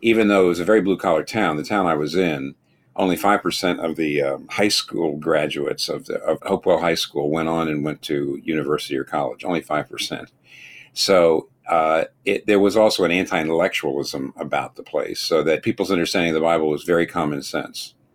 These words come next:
In other words, if it's, if the Bible says this is very clear, it, it says that, therefore, don't tell me that there's some other way of reading it.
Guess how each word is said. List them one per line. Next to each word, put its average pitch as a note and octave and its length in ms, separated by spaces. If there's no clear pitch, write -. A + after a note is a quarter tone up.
In D#2+ 80
other D2+ 100
words, D2 240
if - 60
it's, - 240
if F#2 100
the E2 80
Bible G2 380
says E2+ 360
this E2+ 220
is D2+ 140
very F2+ 180
clear, D#2+ 360
it, D2 120
it D#2 140
says D#2+ 300
that, C#2+ 360
therefore, C#2+ 560
don't E2 240
tell D#2+ 200
me D2+ 220
that C#2+ 160
there's D#2 240
some D#2+ 180
other D2+ 200
way D2 160
of C#2+ 100
reading D2 320
it. C2+ 180